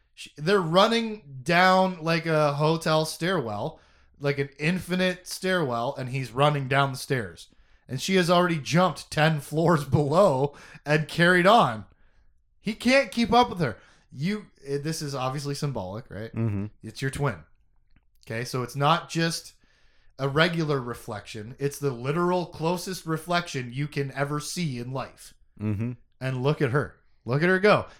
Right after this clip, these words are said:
Speaker 1: You can't even keep up with her being the savior. You can't even keep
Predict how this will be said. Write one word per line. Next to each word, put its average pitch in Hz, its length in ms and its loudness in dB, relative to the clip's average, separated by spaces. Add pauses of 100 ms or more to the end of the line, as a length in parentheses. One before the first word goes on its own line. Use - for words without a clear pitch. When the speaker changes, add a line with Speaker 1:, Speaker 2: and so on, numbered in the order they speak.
Speaker 1:
You 151 140 -6
can't 180 280 -4
even 185 220 -6
keep 202 280 -6
up 202 200 0
with 151 160 -6
her 147 380 0 (340)
being 175 260 0
the 143 80 -4
savior. 107 560 -8 (300)
You 135 80 -14
can't 233 200 -2
even 214 140 -4
keep 226 280 -6